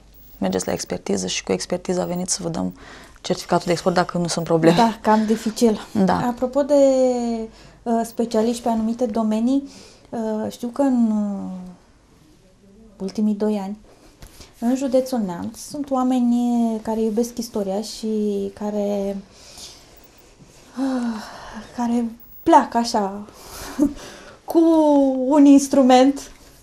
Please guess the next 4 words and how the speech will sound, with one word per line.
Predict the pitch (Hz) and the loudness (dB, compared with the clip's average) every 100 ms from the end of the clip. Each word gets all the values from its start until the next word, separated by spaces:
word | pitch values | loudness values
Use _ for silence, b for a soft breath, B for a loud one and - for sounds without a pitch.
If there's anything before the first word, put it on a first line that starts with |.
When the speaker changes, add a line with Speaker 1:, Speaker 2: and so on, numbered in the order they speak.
| - B B B B B B B B _ - | -20 B B B B B B B B _ -14
Speaker 2:
și | - - | -8 -2
numai | 302 381 415 453 440 440 427 427 415 | 0 0 4 6 6 6 2 0 4
că | 427 427 427 415 - - - - | 8 10 8 6 0 -20 -20 4
găsesc. | - 427 494 381 - | 8 10 10 8 4